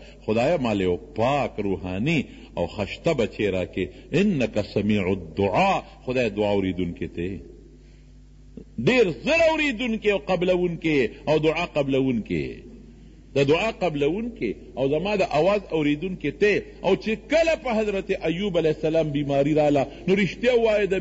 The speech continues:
بیماری دپاره یې سوال چا ته کړی دی؟ الله ته.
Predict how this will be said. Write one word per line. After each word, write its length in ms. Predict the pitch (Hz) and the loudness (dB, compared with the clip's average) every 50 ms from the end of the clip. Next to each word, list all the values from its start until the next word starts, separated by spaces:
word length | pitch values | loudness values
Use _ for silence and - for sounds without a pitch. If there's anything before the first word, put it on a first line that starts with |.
| 165 170 | -2 -4
بیماری 420 | 185 180 180 180 185 214 226 214 | -4 -2 -2 0 0 2 2 2
دپاره 400 | 202 185 - - 185 180 180 180 | 0 0 0 0 0 2 2 0
یې 100 | 170 - | 0 2
سوال 220 | - 208 208 208 190 - | 0 2 2 0 0 -2
چا 140 | 214 208 202 | -2 -2 0
ته 160 | 202 - 165 | 0 -2 -4
کړی 280 | 151 - 139 120 110 98 90 | -2 -2 -2 -2 -2 -2 -4
دی؟ 80 | 87 87 - - - - - - - - - | -6 -8 -10 -16 -18 -20 -20 -20 -18 -8 -4
الله 400 | 113 107 95 90 95 90 82 - | -2 -2 0 0 0 -2 -2 -4
ته. 240 | - - - - | -8 -10 -10 -12